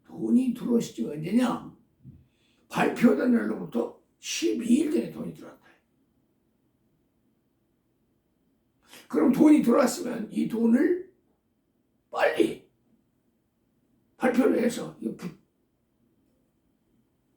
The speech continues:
불법 선거장을 줬으니까 이 사람은 안 된다. 그리고 발표하고 탈락시켜버리고 그랬으면 간단히 끝날 것을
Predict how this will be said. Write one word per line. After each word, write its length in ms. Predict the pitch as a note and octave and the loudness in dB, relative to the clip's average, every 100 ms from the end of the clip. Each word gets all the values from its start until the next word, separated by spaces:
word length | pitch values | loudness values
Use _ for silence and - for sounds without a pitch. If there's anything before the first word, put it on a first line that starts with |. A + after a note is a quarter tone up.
| - | -12
불법 300 | - - A#3 | 0 2 4
선거장을 760 | C4 C4 A3 F3+ G3 A3 - - _ _ _ _ _ _ _ _ _ _ | 4 4 2 2 -4 -4 -6 -18 _ _ _ _ _ _ _ _ _ _
줬으니까 680 | - - A#3+ A#3 - - - _ _ _ _ - | -8 -2 2 2 0 -6 -14 _ _ _ _ -14
이 80 | F3 | -4
사람은 560 | G#3+ B3+ E4+ A#3+ A#3 - | -2 0 0 -2 -4 -8
안 180 | A3+ D#4+ | -2 2
된다. 440 | D#4+ - - - - | 2 0 -2 -16 -10
그리고 400 | - D4 - _ _ _ _ _ | -6 -6 -8 _ _ _ _ _
발표하고 760 | - - G#3+ - A#3 B4 - - | -4 -4 -4 -6 -4 -4 -4 -10
탈락시켜버리고 840 | - - - - - - A#2 - | -6 -4 -4 -6 -12 -8 -6 -8
그랬으면 580 | - - - G3+ B3 - _ _ | -10 -12 -10 -6 -6 -8 _ _
간단히 440 | - E4 E4+ B3 E3 | -10 -8 -6 -6 -4
끝날 300 | A#3+ A#3 D#3+ | 0 0 -2
것을 800 | - - - - A2 - - | -12 -12 -10 -2 -2 -2 -8